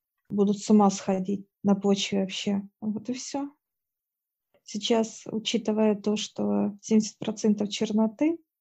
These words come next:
выше, да, готовят аппараты, которые будут счищать землю катаклизмами. Они уже как бы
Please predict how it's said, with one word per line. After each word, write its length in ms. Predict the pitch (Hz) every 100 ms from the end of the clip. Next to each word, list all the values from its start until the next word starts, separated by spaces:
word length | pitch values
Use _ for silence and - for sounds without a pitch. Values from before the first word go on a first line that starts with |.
| -
выше, 360 | 226 254 -
да, 240 | 226 220 247
готовят 560 | 226 214 - 226 220 220
аппараты, 680 | 220 208 226 208 202 254 254 _
которые 360 | 226 220 220 214
будут 220 | 240 240
счищать 800 | - 220 208 - 240 240 - _ _
землю 640 | - 214 214 202 196 208 - _ _ _ _ _
катаклизмами. 840 | 208 208 208 220 202 196 196 214 - _ _ _ _ _ _
Они 260 | - 214 220
уже 260 | 220 269
как 240 | 294 208 202
бы 600 | 202 196 202 196 196